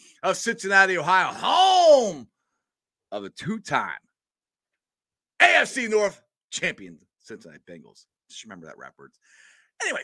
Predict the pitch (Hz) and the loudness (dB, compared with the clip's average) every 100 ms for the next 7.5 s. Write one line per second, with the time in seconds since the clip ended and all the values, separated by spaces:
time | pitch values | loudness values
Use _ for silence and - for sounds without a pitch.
0 | - - 440 - - - 247 214 139 110 | -12 -12 -12 -12 -20 -10 -12 -10 -14 -14
1 | - 101 233 233 156 143 127 113 120 - | -18 -12 -10 -8 -8 -8 -10 -16 -20 -12
2 | 127 120 98 113 - - - 147 175 151 | -8 -8 -8 -12 -14 -18 -6 -2 -2 -2
3 | 170 156 - 156 147 147 120 107 110 104 | -6 -8 -8 -12 -10 -12 -14 -14 -14 -14
4 | - 180 175 185 160 _ _ _ _ _ | -8 -6 -6 -8 -14 _ _ _ _ _
5 | - 170 185 139 - - 262 - 220 226 | -10 -8 -6 -10 -14 -12 -10 -2 0 2
6 | 220 202 190 - 226 254 - 254 262 202 | 0 -2 -4 -6 -6 -6 -6 -4 -4 -6
7 | 180 269 311 311 | 4 8 8 6